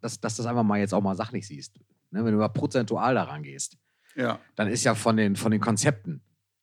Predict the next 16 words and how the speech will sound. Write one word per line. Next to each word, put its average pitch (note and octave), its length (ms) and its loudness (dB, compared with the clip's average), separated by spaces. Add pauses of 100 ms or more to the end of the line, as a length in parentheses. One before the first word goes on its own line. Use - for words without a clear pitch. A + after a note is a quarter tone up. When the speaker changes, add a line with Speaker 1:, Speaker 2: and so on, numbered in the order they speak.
(100)
Speaker 2:
Ja. B2 220 -4 (160)
Speaker 1:
ähm, F2+ 500 -2 (500)
von G2+ 180 -2
den G2+ 100 2
bestehenden C3+ 580 6
Konzepten, G#2+ 600 0
die, D#2 320 -8
die E2+ 100 -10
ja E2 120 -2
jetzt F2 220 -4
auch G2 120 -4
noch E2+ 140 -2
in F2+ 80 -2
den F2 100 0
Archiven G#2+ 560 -4 (300)
lagern, D#2 480 -2